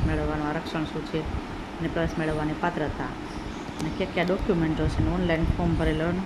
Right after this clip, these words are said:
એનો નમૂનો, એ બધું આપણે અત્યારે અહીંયા વિગતવાર જોશું. તો એની લાસ્ટ ડેટ છે સોળ નવ બે હજાર ચોવીસ અરજી કરવાની છેલ્લી તારીખ. ત્યારબાદ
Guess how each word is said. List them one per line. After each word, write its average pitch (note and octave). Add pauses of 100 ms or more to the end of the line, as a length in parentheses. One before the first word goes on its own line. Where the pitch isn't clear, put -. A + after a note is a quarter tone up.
(160)
એનો F3
નમૂનો, D#3+
એ -
બધું F#3
આપણે D3+
અત્યારે D3+
અહીંયા D#3 (520)
વિગતવાર E3
જોશું. D3+ (540)
તો F#3+
એની F#3+ (640)
લાસ્ટ F3+
ડેટ D#3+
છે G3+ (1500)
સોળ A3
નવ G3
બે F3
હજાર E3 (100)
ચોવીસ D3+ (120)
અરજી F3+
કરવાની D3+ (260)
છેલ્લી D#3+
તારીખ. C#3+ (420)
ત્યારબાદ D#3+